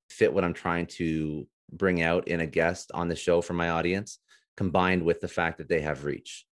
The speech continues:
Don't look at somebody that has a couple million followers and say, "Oh, I'd really, really like to get them on," because that's an easy way to grow a show. But you still have to try and maintain some integrity in, in the content you produce. And I think that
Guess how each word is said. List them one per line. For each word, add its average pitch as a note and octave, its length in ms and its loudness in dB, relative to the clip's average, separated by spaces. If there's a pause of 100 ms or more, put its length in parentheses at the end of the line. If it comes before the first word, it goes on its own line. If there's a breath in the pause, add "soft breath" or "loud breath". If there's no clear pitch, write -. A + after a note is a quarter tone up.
(240)
Don't F#2+ 240 6
look F2+ 160 4
at F#2 120 4
somebody E2+ 340 2
that D2 80 0
has E2 260 -2
a - 20 -16
couple E2+ 220 -4
million E2 240 0
followers D#2+ 440 4
and D#2 100 -6
say, D#2+ 200 2
"Oh, E2+ 140 2
I'd D#2+ 180 2
really, E2+ 320 2
really D#2+ 180 0
like D#2 160 -2
to E2 60 -10
get D#2 180 -2
them E2+ 120 -2
on," F2+ 200 2
because - 260 -2
that's G2 180 2
an E2+ 120 -2
easy E2+ 200 -4
way D#2 140 0
to D2+ 80 -4
grow D2+ 240 0
a C2+ 60 -6
show. D#2+ 420 -2
But D2+ 100 -4
you D#2+ 80 -4
still A#2+ 220 2
have G2+ 220 2
to F2+ 60 -8
try F2+ 260 0
and E2+ 100 -4
maintain D#2 500 -4 (360 soft breath)
some G#2+ 300 2
integrity E2 580 0
in, C#2+ 500 -4
in D2 100 -6
the D2 80 -8
content F#2 380 -4
you D2+ 80 -8
produce. D#2+ 320 -2
And F#2 100 0
I F2+ 60 2
think A#2 220 0
that F2 240 2